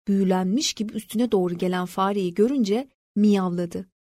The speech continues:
Kısa kuyruk korkusundan dondu olduğu yerde. Kaçmaya hazırlandı. Üstündeki ödevi anımsadı.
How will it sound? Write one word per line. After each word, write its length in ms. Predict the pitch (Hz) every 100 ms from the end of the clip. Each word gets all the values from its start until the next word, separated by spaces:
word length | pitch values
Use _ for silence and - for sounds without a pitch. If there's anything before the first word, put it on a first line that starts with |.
| _ _ _ _ _
Kısa 260 | - - 359
kuyruk 320 | - 190 240
korkusundan 760 | - 233 233 - 233 247 277 233
dondu 280 | 240 233
olduğu 340 | 262 180 170 165
yerde. 400 | 156 - - - _ _ _ -
Kaçmaya 400 | 269 269 294 269
hazırlandı. 540 | 196 180 175 170 - - _ _ _ -
Üstündeki 460 | 254 294 294 294
ödevi 300 | 330 240 247
anımsadı. 600 | 254 202 185 - - -